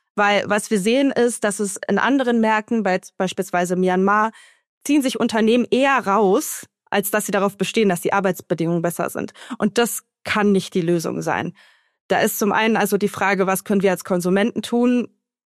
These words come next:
Da ist immer Secondhand, Fair Fashion und so weiter. Die Möglichkeiten gibt es, denen nachzugehen, vielleicht auch selber mal zu schauen, wie viel Lieferkettentransparenz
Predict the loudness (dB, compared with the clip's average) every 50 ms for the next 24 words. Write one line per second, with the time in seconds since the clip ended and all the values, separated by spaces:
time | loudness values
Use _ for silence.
0 | _ _ _ _ _ _ _ _ _ 0 0 2 2 0 0 0 0 2 2 2
1 | 2 0 0 0 -2 -2 -2 -2 -2 0 2 0 0 0 0 -2 -2 -2 -2 -2
2 | -2 0 0 0 0 0 0 0 0 0 0 0 0 0 0 -2 0 0 0 0
3 | -2 -4 -4 -4 -4 -4 -2 -2 -2 -2 -4 -4 -6 -2 0 0 2 2 2 2
4 | 0 0 -2 -4 -4 -2 0 2 4 4 4 4 2 0 0 0 0 -2 -2 0
5 | 0 2 2 2 2 0 0 -2 -2 -6 -4 0 0 0 2 2 2 0 2 0
6 | 0 0 0 0 0 -2 -2 -2 -2 -2 -2 -2 -2 -2 -4 -4 -2 -2 -2 0
7 | 2 0 0 0